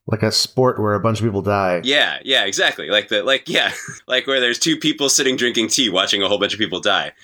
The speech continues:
Speaker 2: And, like, this happened at the beginning of the Civil War before it got bad. People would come out to the battlefield, like, civilians, and watch it as, <laughs> as though,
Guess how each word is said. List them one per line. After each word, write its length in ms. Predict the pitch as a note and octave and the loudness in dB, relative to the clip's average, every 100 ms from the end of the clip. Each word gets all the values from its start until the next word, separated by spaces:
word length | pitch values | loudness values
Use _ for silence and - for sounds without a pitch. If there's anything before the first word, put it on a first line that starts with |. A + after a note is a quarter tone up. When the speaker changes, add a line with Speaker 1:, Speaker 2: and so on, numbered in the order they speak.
| - _ | -20 _
Speaker 2:
And, 100 | F#2+ G#2 | -2 0
like, 300 | F#2+ F2+ - - - | 0 -2 -12 -20 -8
this 180 | C#3+ D3 | -2 0
happened 320 | E3 F3 D3+ | 0 0 0
at 80 | B2 | 0
the 80 | C3 | -2
beginning 340 | A#2 C#3 F#3+ | -2 0 2
of 60 | F3 | 2
the 60 | C#3+ | 0
Civil 220 | D3+ B2+ | 0 0
War 140 | A#2 | 0
before 220 | G2+ G2+ A#2 | 0 -2 0
it 80 | |
got 180 | A2 F#2 | 0 0
bad. 440 | G2+ A2 E2+ D#2 - _ _ _ _ | 0 0 0 -4 -10 _ _ _ _
People 300 | - D#3 D3+ | -2 0 2
would 160 | B2+ - | 2 0
come 280 | - D3 B2+ | -2 0 0
out 320 | G#2 A2 - - | 0 -2 -2 -10
to 400 | - - D3 C#3+ | -4 0 0 0
the 120 | A2+ | 0
battlefield, 680 | F#2+ G#2 G#2+ - F#2+ D#2 D2+ | 0 2 0 0 0 0 0
like, 220 | D#2 D#2 | -2 0
civilians, 640 | - F#2+ A2+ A2+ F#2+ D#2 F2+ | 0 0 0 2 0 0 -2
and 160 | E2 | -2
watch 260 | D2+ F#2+ - | 0 2 0
it 140 | D#2+ - | -2 -4
as, 360 | F2 G#2 - F#3 | -2 -2 -2 -2
<laughs> 40 | F#3 | -2
as 240 | D3+ A#2+ | -2 -2
though, 380 | B2+ A#2 G#2 G2 | 0 0 0 -2